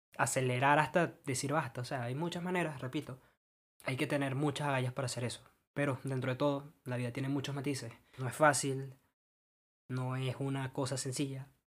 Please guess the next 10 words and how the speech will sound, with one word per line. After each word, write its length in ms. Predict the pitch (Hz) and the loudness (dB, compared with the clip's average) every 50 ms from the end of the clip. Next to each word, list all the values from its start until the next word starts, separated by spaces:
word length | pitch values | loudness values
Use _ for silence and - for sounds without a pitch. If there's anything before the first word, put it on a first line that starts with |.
| _ _ _ _ _ _ _ _ _ _ _ _ - | _ _ _ _ _ _ _ _ _ _ _ _ -6
Y 560 | 139 127 120 120 113 113 110 113 110 117 113 - | -4 -4 -4 -4 -4 -6 -8 -10 -12 -12 -10 -6
nada, 380 | 127 135 135 123 117 110 - - _ _ _ _ - | -4 -2 -2 -2 -2 -6 -10 -18 _ _ _ _ -8
hay 140 | - 131 127 | -6 -4 -2
que 100 | 147 143 | 0 0
tener 240 | 143 139 131 127 127 | 0 0 0 0 0
muchas 320 | 131 143 139 131 - 139 | 0 0 -2 -2 -2 -2
agallas 240 | 143 131 123 123 123 | -2 -2 -2 -2 -2
para 220 | - 143 135 131 - | -2 -2 -2 -2 -2
como 200 | 127 120 113 - | -4 -6 -6 -8
que 220 | - 113 107 | -10 -14 -14